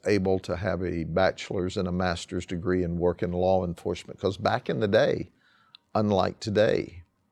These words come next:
that was a rare event. So once again, there was federal money available. So when I completed my time at Polk Community College, we had three choices. There was a, there was a grant program that allowed,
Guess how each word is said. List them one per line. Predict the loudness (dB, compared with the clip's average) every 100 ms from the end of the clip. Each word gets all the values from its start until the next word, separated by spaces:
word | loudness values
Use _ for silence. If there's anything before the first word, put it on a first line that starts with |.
| _ _ _ _ -10
that | -4 2 4 2 0
was | -2 0 2
a | 0
rare | 0 2 4 6 4 2
event. | -2 -2 -4 -4 -10 _ _ _ _ -20 _ _ _ _ -12
So | -2 4 8 8 6 4 0 -8 _ _ _ 0
once | 0 2 0
again, | 2 2
there | 4
was | 2 0 -2
federal | 2 4 4 2
money | 2 2 0
available. | 2 2 0 0 -2
So | 0 0
when | 0 2
I | 0 0 -6
completed | -12 -2 0 0 -2
my | -4
time | -2 -2 -2
at | -2
Polk | -2 -2 -2
Community | -4 -2 0 0
College, | 0 -2 -2 -2 -2
we | 2
had | 2 2
three | 0 0
choices. | 2 0 0 -10 -16 -20 _ _ -20 -20 -20 -20 _ _ -2
There | 4 6
was | 4 2 -2
a, | 2 4 6 4 0 -6
there | 0 2
was | 4 2
a | 0
grant | 0 0 0 0
program | 0 2 4 2 2
that | 2
allowed, | 4 4 4 4